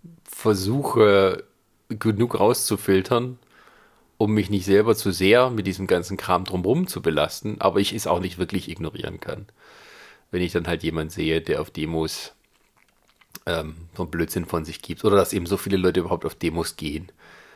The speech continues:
dass da Leute nebeneinander stehen, also zum einen physisch so nah beieinander, aber eben auch ideologisch, äh, ähm, beieinander stehen, die eigentlich ideologisch nichts mit-, miteinander zu tun haben.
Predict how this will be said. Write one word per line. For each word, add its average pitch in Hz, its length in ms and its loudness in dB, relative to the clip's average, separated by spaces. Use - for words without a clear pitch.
dass - 160 -4
da 101 60 4
Leute 85 260 0
nebeneinander 87 580 0
stehen, 90 580 -2
also 87 260 0
zum 95 160 -6
einen 82 360 -6
physisch 110 400 0
so 101 120 2
nah 95 180 4
beieinander, 95 720 2
aber 104 300 4
eben 95 220 2
auch 90 240 0
ideologisch, 95 840 0
äh, - 60 -8
ähm, 92 460 -4
beieinander 92 440 2
stehen, 95 180 -4
die 95 120 2
eigentlich 95 260 -2
ideologisch 98 400 2
nichts 98 220 -4
mit-, 104 160 -2
miteinander 95 360 0
zu - 140 -8
tun 131 300 -2
haben. 85 180 -4